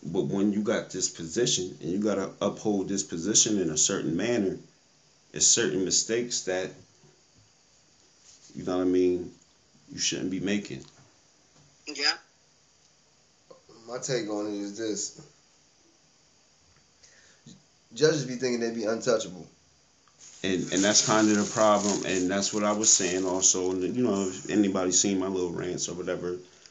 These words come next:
Speaker 3: Yeah,
Speaker 1: that's,
Speaker 3: I
Speaker 1: that's
Speaker 3: mean,
Speaker 1: kind of the
Speaker 3: from
Speaker 1: problem, that abuse of the power.
Speaker 3: Yeah, from the time, from the time she did what she did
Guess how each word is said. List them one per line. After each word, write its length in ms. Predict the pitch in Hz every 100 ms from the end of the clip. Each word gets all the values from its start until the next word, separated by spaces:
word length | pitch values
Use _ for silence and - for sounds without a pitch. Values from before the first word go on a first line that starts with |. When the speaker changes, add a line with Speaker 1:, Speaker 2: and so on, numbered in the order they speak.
| _ -
Speaker 3:
Yeah, 80 | 110
Speaker 1:
that's, 180 | 113 113
Speaker 3:
I 20 |
Speaker 1:
that's 180 | 123 127
Speaker 3:
mean, 60 |
Speaker 1:
kind 180 | 135 120
of 60 | 117
the 80 | 113
Speaker 3:
from 80 |
Speaker 1:
problem, 500 | 131 139 143 123 107 98
that 200 | 110 107
abuse 460 | 104 95 123 -
of 40 | 110
the 60 | 101
power. 400 | 135 120 92 76 - _
Speaker 3:
Yeah, 260 | 101 127 120
from 200 | 113 127
the 80 | 123
time, 500 | 151 143 147 143 123
from 180 | - 127
the 80 | 123
time 400 | 151 139 139 135
she 200 | 143 139
did 280 | 117 123
what 100 | 123
she 120 | 120 131
did 460 | 123 110 113 107